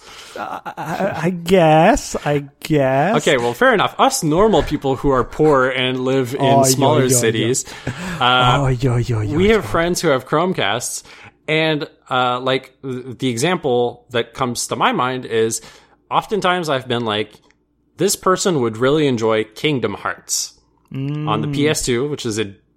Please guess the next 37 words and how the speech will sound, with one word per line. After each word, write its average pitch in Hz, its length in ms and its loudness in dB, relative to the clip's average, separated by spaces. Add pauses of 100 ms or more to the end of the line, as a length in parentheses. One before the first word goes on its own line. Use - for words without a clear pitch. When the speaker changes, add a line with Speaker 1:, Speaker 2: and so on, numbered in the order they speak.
(220)
Speaker 2:
Disney 131 440 0
and 123 120 0
Square 120 300 0
Enix 117 320 -4
R 113 200 -2 (220)
P 117 200 -10
G 113 440 -4
action 104 520 -4
hybrid. 107 640 -2
The 127 120 2
earlier 151 600 0
one 120 200 -2
is 107 120 -6
more 117 140 -2
of 98 60 -4
a 107 80 -4
platformer 98 680 -4
than 98 240 -2
an, 98 400 -8
anything 104 340 -8
else, 175 220 -2
but - 200 -12
whatever. 113 360 -2 (1300)
There 180 220 2
are 262 60 4
people 208 440 -2
I 131 140 0
would 139 220 -4
like 139 240 -2
to 135 100 -8
introduce 117 720 -6 (560)
Kingdom 165 320 0
Hearts 104 420 -6
to 95 180 -10
who - 260 -8
have 143 420 0 (240)
Chromecasts, 107 920 -8